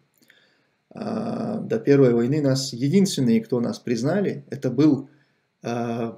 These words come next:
президент, а, Грузии, который на тот момент находился, а, в изгнании, он находился у нас. Вот он нас тогда признал до,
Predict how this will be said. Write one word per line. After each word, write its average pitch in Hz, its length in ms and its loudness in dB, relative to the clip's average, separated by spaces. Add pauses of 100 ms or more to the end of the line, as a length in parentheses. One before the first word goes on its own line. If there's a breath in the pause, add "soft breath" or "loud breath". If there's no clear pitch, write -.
президент, 135 680 -2 (1000)
а, 101 240 -10
Грузии, 131 600 0 (320)
который 123 300 -6
на 107 60 -10
тот 123 160 -2
момент 113 260 -2
находился, 110 680 -6 (240)
а, - 360 -12
в - 80 -12
изгнании, 131 580 -6
он 104 120 -8
находился 110 400 -8
у - 80 -12
нас. - 340 -10 (580)
Вот - 220 -16
он 139 200 4
нас 104 200 -6
тогда - 220 -10
признал 123 600 -6 (760)
до, 113 480 -4